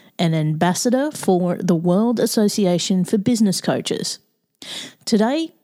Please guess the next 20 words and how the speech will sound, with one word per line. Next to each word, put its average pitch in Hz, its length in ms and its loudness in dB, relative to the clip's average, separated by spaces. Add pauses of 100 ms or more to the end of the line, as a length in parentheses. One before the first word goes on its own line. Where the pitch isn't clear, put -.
(160)
Lynn 302 260 -2
is 269 200 -2
a 247 60 2
trusted 220 380 0
advisor 180 600 2
to 285 200 0
various 247 460 0
companies 170 600 0 (120)
and 262 140 4
has 262 200 0
been 294 360 -2
a 269 120 -2
featured 233 480 -2
keynote 208 420 2
speaker 170 580 0
on 185 160 2
stages 185 500 0
such - 400 -4
as 156 300 -2
TEDx. - 800 -4